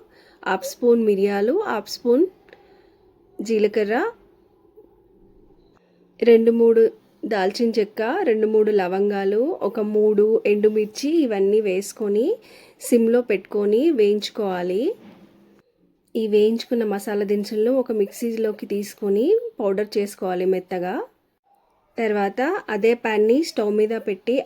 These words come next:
on చేసుకొని అది వేడయ్యాక ఆయిల్ వేసి, ఆ ఆయిల్ వేడయ్యాక బిర్యానీ ఆకు, పచ్చిమిర్చి, కరివేపాకు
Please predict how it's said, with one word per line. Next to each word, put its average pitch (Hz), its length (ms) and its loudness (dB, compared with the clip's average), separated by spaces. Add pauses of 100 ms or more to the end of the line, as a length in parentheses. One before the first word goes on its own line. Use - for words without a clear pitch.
(120)
on 208 100 -4 (120)
చేసుకొని 214 520 0 (280)
అది 208 200 -4
వేడయ్యాక 202 540 -2 (260)
ఆయిల్ 208 300 -2
వేసి, 208 380 -2 (1800)
ఆ 220 100 -4 (140)
ఆయిల్ 220 320 4
వేడయ్యాక 202 500 0 (220)
బిర్యానీ 214 420 2 (120)
ఆకు, 233 240 -2 (180)
పచ్చిమిర్చి, 214 680 -4 (840)
కరివేపాకు 214 720 -2